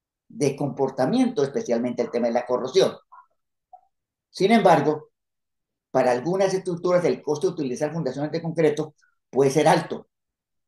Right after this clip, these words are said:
debido al tamaño de la excavación, a la cantidad de concreto,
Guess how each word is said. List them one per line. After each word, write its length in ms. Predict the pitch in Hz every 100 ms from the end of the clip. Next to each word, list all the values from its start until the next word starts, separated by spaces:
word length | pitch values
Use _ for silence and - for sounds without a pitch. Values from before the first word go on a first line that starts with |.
| _ _ _ -
debido 300 | 120 127 139
al 140 | 131
tamaño 320 | 107 107 113
de 100 | 135
la 60 | 147
excavación, 580 | 143 165 170 190 202 190
a 40 |
la 180 | 170 -
cantidad 360 | 135 117 120
de 100 | 127
concreto, 600 | 151 147 190 190 190 185